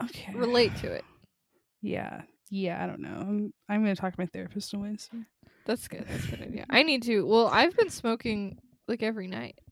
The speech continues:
Speaker 2: and I'm not
Speaker 1: Ooh.
Speaker 2: I'm not one of those, uh, I'm
Speaker 1: Stoner
Speaker 2: not a
Speaker 1: alert.
Speaker 2: stoner girl, really,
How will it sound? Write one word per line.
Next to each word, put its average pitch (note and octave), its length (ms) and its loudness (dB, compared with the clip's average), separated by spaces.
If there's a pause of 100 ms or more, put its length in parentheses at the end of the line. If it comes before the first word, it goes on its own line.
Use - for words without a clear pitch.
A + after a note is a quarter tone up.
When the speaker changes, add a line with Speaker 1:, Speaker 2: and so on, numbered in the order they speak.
(120)
Speaker 2:
and G#3 140 -4
I'm B3 160 -2
not D4+ 240 0
Speaker 1:
Ooh. D#4 1080 12
Speaker 2:
I'm F#3+ 140 6
not F#4 260 4
one D#4+ 200 0
of D#4 100 -2
those, B3 580 2
uh, G#3+ 280 -8
I'm F#3+ 60 -8
Speaker 1:
Stoner A#3+ 320 6
Speaker 2:
not A#3 60 4
a G#3 40 2
Speaker 1:
alert. F#3 140 0
Speaker 2:
stoner C4 280 2
girl, F#3+ 280 -2
really, G3 380 -6